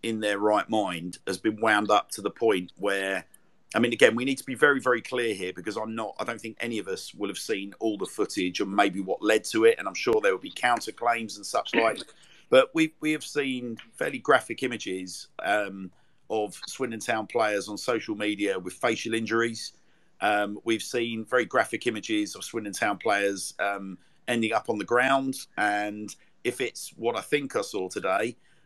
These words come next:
um, a, a kind of mob, um, descend on a, on a player that ends up on the ground before rather large, um,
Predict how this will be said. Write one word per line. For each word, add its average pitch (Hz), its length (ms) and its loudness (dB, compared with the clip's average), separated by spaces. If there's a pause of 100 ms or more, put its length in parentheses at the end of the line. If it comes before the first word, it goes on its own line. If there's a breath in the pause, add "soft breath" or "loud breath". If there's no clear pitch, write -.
(120)
um, 110 400 0
a, 104 120 -4 (120)
a - 60 0
kind 120 200 0
of 110 60 -6
mob, 117 400 0 (260)
um, 110 280 2
descend 113 500 -2
on 104 120 0
a, 104 120 -2 (160)
on 117 100 -2
a 101 40 -4
player 113 320 2
that - 140 -6
ends 113 180 -2
up 113 140 -2
on 120 100 -4
the 113 60 -4
ground 117 520 2
before 117 480 2 (580)
rather 127 260 4
large, 123 640 -2
um, 110 580 -2